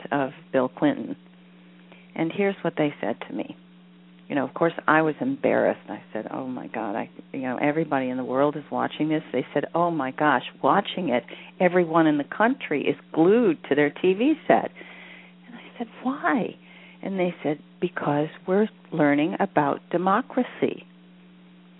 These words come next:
<laughs> And he said, "We've never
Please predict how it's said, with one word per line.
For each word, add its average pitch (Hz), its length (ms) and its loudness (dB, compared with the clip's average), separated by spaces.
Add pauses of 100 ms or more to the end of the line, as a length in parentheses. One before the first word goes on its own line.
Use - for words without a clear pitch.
(400)
<laughs> - 80 4 (1080)
And 226 160 2
he 208 160 2 (140)
said, 175 320 4 (1080)
"We've 285 240 4
never 147 360 4